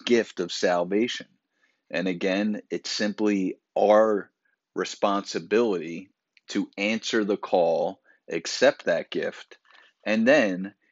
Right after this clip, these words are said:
we work out our own salvation with fear and trembling, which is what we're talking about now. But, um,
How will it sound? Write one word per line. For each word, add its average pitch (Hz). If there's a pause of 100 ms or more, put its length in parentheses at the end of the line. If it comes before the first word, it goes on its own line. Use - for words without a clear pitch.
we 107
work 104
out 98
our 95
own 95
salvation 92
with 90 (200)
fear 90
and 82
trembling, 92
which 80
is 87
what 92
we're 104
talking 82
about 80
now. 110 (960)
But, 90
um, 90